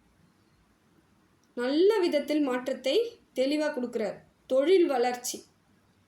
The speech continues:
திருமண பாக்கியம், கணவன் மனைவி ஒற்றுமை, பிரிந்தவர்கள்லாம் சேரக்கூடிய காலம் இது. பிள்ளைகள் கிட்ட ஒரு நல்ல பேரு, பிள்ளைங்களும் உங்ககிட்ட அனுசரணையா வர்றது.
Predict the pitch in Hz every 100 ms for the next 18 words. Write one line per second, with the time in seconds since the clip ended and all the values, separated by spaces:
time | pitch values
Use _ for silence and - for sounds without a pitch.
0 | _ - 285 339 349 320 269 240 - 190
1 | - - 240 285 320 330 294 285 285 240
2 | 247 277 254 220 294 349 370 349 294 262
3 | 262 302 - 277 330 330 285 254 226 233
4 | 240 262 233 - - _ _ _ _ _
5 | _ _ _ _ - 302 381 349 330 302
6 | 247 311 262 247 240 277 302 240 208 -
7 | _ _ _ _ _ _ _ _ _ -
8 | 294 320 339 359 320 294 294 302 302 277
9 | 294 311 269 269 269 269 226 208 196